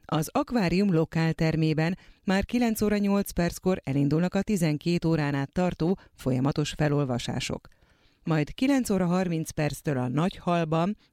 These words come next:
a Delta Produkció Maszat című Berg Judit és Agócs Iris mesesorozata alapján készült előadást láthatunk Kárász Eszter és az Eszter Lánc trió előadásában,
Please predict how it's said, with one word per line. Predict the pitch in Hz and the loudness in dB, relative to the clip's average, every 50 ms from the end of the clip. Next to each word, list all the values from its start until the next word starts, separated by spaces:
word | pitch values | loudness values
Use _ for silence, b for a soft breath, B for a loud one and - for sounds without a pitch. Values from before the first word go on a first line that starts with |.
| b b | b b
a | 185 185 185 | 0 0 0
Delta | 180 180 247 269 254 - - 131 | 0 0 0 0 -2 -2 -2 -4
Produkció | - - 156 160 160 151 - - - - 160 151 151 170 196 - b b b b b b | -2 0 0 0 0 -2 -4 -6 -6 -4 0 0 2 2 0 0 b b b b b b
Maszat | b 226 240 254 240 - - 185 185 - _ | b 0 0 0 0 0 -2 -2 -2 -4 _
című | - - 160 160 165 175 185 190 B B B B | -4 -2 0 0 2 0 0 -2 B B B B
Berg | B 143 139 139 139 147 147 151 | B -4 -2 0 0 0 0 0
Judit | 180 196 220 226 - | 0 2 2 0 0
és | 226 220 208 | 0 0 -2
Agócs | - - 147 147 147 147 156 165 - | 0 -2 -2 0 2 2 0 0 0
Iris | - 143 139 139 139 143 - | -2 -2 0 0 0 0 0
mesesorozata | 151 143 131 147 147 139 - 147 139 143 139 131 143 139 143 139 | 0 0 0 0 0 -2 0 0 0 0 0 0 -2 0 0 0
alapján | 139 139 135 - 151 135 135 135 | 0 0 0 0 0 -2 -2 -2
készült | 160 180 185 - - 175 175 - | 0 -2 -2 0 0 -2 -2 -2
előadást | - 123 127 131 127 135 131 135 131 135 - - | -2 -2 0 0 0 0 0 -2 -2 -4 -2 -2
láthatunk | 156 165 160 - 160 147 - - 175 190 - b b b b b b b | -2 -2 0 0 -2 -2 -2 -2 -4 -4 -6 b b b b b b b
Kárász | - 175 196 214 220 220 214 - | -2 0 0 2 0 0 -2 -2
Eszter | 214 202 - - 208 196 | -2 -4 -2 -2 -2 0
és | 190 180 - | 0 0 0
az | 185 175 175 - | 0 -2 -2 -2
Eszter | - 226 240 - - - 151 135 | -2 -2 -2 -2 -2 -2 -2 0
Lánc | 143 139 139 143 143 - - | 0 0 0 0 -2 -4 -6
trió | - - - 143 139 - 135 | -8 -4 -2 0 0 0 0
előadásában, | 135 139 143 143 139 - - - - - - 139 - - - | 0 -2 -2 -2 -4 -4 -6 -6 -6 -6 -6 -6 -6 -6 -6